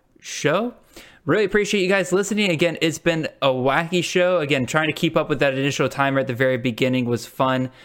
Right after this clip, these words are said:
Uh, had to keep it, had to do it in order to make sure we weren't here forever. Appreciate you guys listening, even though I was tripping over my words through half the show, it felt like.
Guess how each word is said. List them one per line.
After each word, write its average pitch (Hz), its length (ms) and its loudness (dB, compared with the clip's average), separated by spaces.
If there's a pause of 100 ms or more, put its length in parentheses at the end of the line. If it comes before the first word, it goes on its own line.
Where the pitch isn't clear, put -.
(200)
Uh, 113 280 0
had 131 160 0
to 131 100 -2
keep 131 260 -2
it, 127 280 0
had 160 200 2
to 165 80 0
do 170 120 2
it 180 220 -4
in 143 140 0
order 139 160 2
to 127 80 -4
make 143 160 0
sure 156 100 -4
we 139 100 0
weren't 143 260 -2
here 147 360 -2 (260)
forever. 156 880 -2 (280)
Appreciate 151 360 0
you 147 80 0
guys 143 320 0
listening, 151 380 -2
even 139 160 0
though 143 80 0
I 143 40 2
was 131 100 -2
tripping 147 260 -2
over 139 160 -2
my 131 140 2
words 131 420 0
through 131 160 0
half 131 300 -2
the 131 80 -4
show, 139 240 0
it 135 100 -4
felt 135 240 0
like. 127 340 0